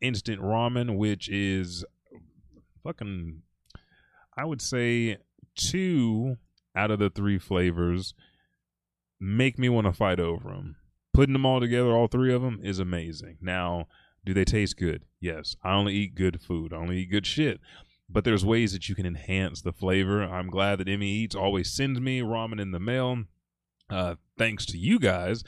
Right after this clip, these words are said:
that have been using and supporting their services. And we also have switchery dot com. If you go to switchery dot com, you can order or purchase your very own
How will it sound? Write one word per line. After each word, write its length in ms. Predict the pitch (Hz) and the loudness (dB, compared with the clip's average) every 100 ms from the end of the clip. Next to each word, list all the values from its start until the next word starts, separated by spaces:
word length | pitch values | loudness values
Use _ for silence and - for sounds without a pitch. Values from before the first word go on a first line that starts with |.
| - - - | -18 -14 -4
that 120 | 101 | -2
have 200 | 98 92 | 0 0
been 280 | 101 98 92 | 0 2 0
using 360 | 101 98 101 | 0 0 0
and 120 | 92 | -2
supporting 560 | 87 92 - 92 90 87 | -2 -2 -2 -2 -2 -4
their 120 | 87 | -4
services. 600 | 80 90 90 90 - 107 | -2 0 0 -2 -4 -4
And 260 | 104 123 143 | 0 -2 0
we 140 | 143 | -2
also 540 | 147 135 180 156 175 165 | 0 0 0 0 0 0
have 320 | 139 135 135 | 2 2 2
switchery 640 | 117 - 131 - 117 120 - - - | 0 0 0 0 -2 -2 -4 -12 -14
dot 340 | 95 98 92 - | -2 0 0 -4
com. 280 | 113 113 110 | -4 -2 -4
If 120 | 98 | -4
you 60 | |
go 120 | 110 101 | -2 -2
to 20 | |
switchery 340 | - 104 98 | 0 0 0
dot 220 | 90 87 | 0 -2
com, 360 | - 123 135 127 - - - | 0 0 0 -4 -8 -20 -12
you 280 | 107 160 165 | -4 -2 0
can 540 | - 165 156 127 127 - _ - | 0 0 2 0 -4 -10 _ 2
order 540 | 143 170 110 104 123 _ - | 4 6 6 4 2 _ 4
or 200 | 120 160 | 6 6
purchase 640 | 160 160 143 - 110 - | 6 4 2 0 -2 -2
your 400 | 87 85 113 139 | -4 4 6 6
very 360 | 139 151 156 156 | 6 6 6 4
own 460 | 147 113 110 113 | 4 4 2 -2